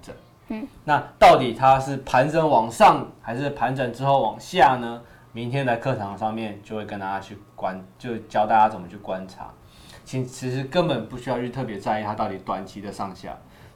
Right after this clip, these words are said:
Speaker 1: 其实只要看接下来它的那个力道到底是往哪边靠拢，那我们就可以做一个顺势的交易，其实这个交易机会都还有的。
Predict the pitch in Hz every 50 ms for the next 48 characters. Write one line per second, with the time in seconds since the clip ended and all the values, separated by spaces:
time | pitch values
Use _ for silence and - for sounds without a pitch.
0 | _ - - - 131 127 127 123 127 120 117 - 117 117 113 117 120 - - 151
1 | 135 123 110 110 117 117 113 127 120 110 104 - 117 113 113 110 98 95 104 101
2 | 104 107 101 92 90 90 90 - - - - - - - _ _ _ _ _ _
3 | _ _ _ - 175 170 143 123 - 127 113 - - 131 117 107 101 101 - 117
4 | 104 98 95 95 90 90 104 113 117 117 120 120 127 143 - - _ _ _ _
5 | _ _ _ _ _ _ - - - - - 208 135 110 98 87 - - - -
6 | - 135 131 123 113 104 98 95 98 101 101 104 107 113 120 117 110 104 - 131
7 | 120 110 104 107 - - - 143 113 104 - - 123 104 90 - - 92 92 95
8 | 95 - - - 107 - - 104 101 101 101 110 - 107 98 - - 113 113 110
9 | 107 - 113 110 104 104 104 98 - - - - _ _ _ _ _ - 131 123
10 | 113 - - 85 82 90 95 98 - - - - 87 82 73 -